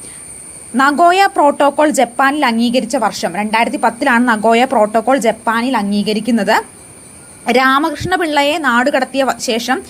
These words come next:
സ്വദേശാഭി-, ഏഹ്, സ്വദേശാഭിമാനി ഉടമയായിട്ടുള്ള രാമകൃഷ്ണ പത്രാധിത്യം ഏറ്റെടുത്ത് സ്വീകരണം ആത്മപോഷണി ഏത് വർഷമാണ് പ്രസിദ്ധീകരിച്ചത്? ആയിരത്തി തൊള്ളായിരത്തി പതിമൂന്നിലാണ് പ്രസിദ്ധീകരിക്കുന്നത്. കുന്നംകുളത്ത് നിന്നാണ് ഇത് പ്രസിദ്ധീകരിച്ചത്. കൊല്ലത്ത് കാർഷിക വ്യവസായം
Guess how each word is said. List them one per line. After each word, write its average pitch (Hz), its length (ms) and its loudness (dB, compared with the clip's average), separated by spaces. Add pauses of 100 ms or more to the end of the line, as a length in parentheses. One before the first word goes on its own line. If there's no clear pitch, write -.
(200)
സ്വദേശാഭി-, 262 720 0 (600)
ഏഹ്, 214 120 0
സ്വദേശാഭിമാനി 269 600 0 (340)
ഉടമയായിട്ടുള്ള 254 440 2
രാമകൃഷ്ണ 240 440 0
പത്രാധിത്യം 233 580 0
ഏറ്റെടുത്ത് 226 360 -2
സ്വീകരണം 233 580 -4 (100)
ആത്മപോഷണി 233 680 0
ഏത് 277 240 2
വർഷമാണ് 247 480 0
പ്രസിദ്ധീകരിച്ചത്? 202 680 -4 (360)
ആയിരത്തി 233 260 0
തൊള്ളായിരത്തി 226 220 0
പതിമൂന്നിലാണ് 254 540 2
പ്രസിദ്ധീകരിക്കുന്നത്. 233 720 -2
കുന്നംകുളത്ത് 269 680 0
നിന്നാണ് 226 280 0
ഇത് 277 60 -2
പ്രസിദ്ധീകരിച്ചത്. 196 600 -4 (360)
കൊല്ലത്ത് 330 340 2
കാർഷിക 330 480 -2
വ്യവസായം 302 520 -2